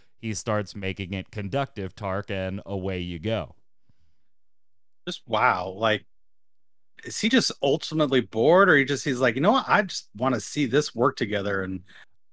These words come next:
Speaker 2: just for my
Speaker 1: Oh.
Speaker 2: own curiosity." <laughs>
Speaker 1: Oh,
Speaker 2: Just
Speaker 1: come on, man. Like,
Speaker 2: bizarre.
Speaker 1: drawing Yu-Gi-Oh cards from the thing is like, that would, I,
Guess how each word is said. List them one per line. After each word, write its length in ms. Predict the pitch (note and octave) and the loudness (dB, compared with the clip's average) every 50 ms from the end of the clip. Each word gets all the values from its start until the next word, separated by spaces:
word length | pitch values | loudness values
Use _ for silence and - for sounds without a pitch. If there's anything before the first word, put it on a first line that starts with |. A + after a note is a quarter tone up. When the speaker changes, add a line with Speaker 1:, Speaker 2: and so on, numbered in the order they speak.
| - | -2
Speaker 2:
just 160 | - A#3 - | 2 4 4
for 160 | - F3 - G#2+ | 6 4 4 4
my 160 | A2+ A#2+ C3 | 6 6 6
Speaker 1:
Oh. 180 | C3+ C#3+ D3 | 8 8 8
Speaker 2:
own 160 | C#3+ C3 B2+ A#2+ - - | 6 6 4 0 0 2
curiosity." 880 | - D3+ C3+ C3 C3+ C3 B2+ B2+ - - D3+ B2 A#2 - - F#3+ - - | 4 6 6 8 8 6 6 4 4 2 2 0 0 0 0 -2 -2 0
<laughs> 60 | - | 0
Speaker 1:
Oh, 180 | F3 E3+ E3 D3+ | 2 4 4 4
Speaker 2:
Just 120 | D3 - | 2 0
Speaker 1:
come 260 | - - A#3+ F#3 D#3 | 0 -2 -2 0 2
on, 360 | C#3+ C3 B2 A#2+ A2+ G#2+ G#2+ A#2 | 4 4 4 4 4 2 0 -2
man. 420 | C3+ D3 E3+ F3+ F#3 F3+ F#3 E3 | -2 -2 0 0 0 2 2 2
Like, 200 | D#3+ D#3+ D#3+ D#3+ | 4 2 2 2
Speaker 2:
bizarre. 440 | D#3 D3+ F3+ A3 G#3 G#3+ A3 A#3 A#3+ | 4 6 6 8 10 10 8 8 8
Speaker 1:
drawing 220 | A#3 A3+ G#3 F#3 | 6 4 2 0
Yu-Gi-Oh 640 | F3+ F#3+ G#3 G#3+ G3 E3+ F#3+ F3+ E3+ E3 D#3 D3 C#3 | 0 0 0 0 0 0 0 0 2 2 2 0 0
cards 640 | - E3+ D3+ C#3+ C#3+ C#3+ C#3 C#3+ C#3 C#3 C#3 - - | 2 2 4 4 6 4 4 2 0 -2 -8 -12 -4
from 280 | - E3 F3 F#3 F#3+ | 0 0 0 2 2
the 120 | F#3 F3 D#3 | 0 0 0
thing 580 | - - E3+ D#3+ D#3+ D3 C3 B2 A#2 A#2+ A#2+ A2+ - - - - | 0 0 0 0 0 0 0 -2 -2 -4 -6 -8 -10 -16 -18 -12
is 220 | - C3+ C3 B2+ C3+ | -8 -8 -6 -4 -4
like, 220 | C3+ B2+ A#2 - | -4 -4 -4 -2
that 120 | D#3+ F3 | 0 2
would, 220 | G3 G3+ F#3+ D#3+ - | 2 0 0 -4 -10
I, 200 | G#2 G#2 F#2 - | -14 -16 -16 -16